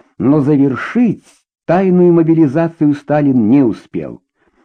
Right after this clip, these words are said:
Гитлер нанес удар в момент, когда Красная Армия и весь Советский Союз находились в самой неудобной для отражения нападения ситуации.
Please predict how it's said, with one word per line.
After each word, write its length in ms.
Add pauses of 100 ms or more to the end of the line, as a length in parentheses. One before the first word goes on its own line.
(120)
Гитлер 580
нанес 380
удар 280
в 80
момент, 520 (480)
когда 320
Красная 760
Армия 440
и 160
весь 200
Советский 520
Союз 380 (540)
находились 640 (100)
в 220
самой 440
неудобной 800
для 200
отражения 600
нападения 560
ситуации. 840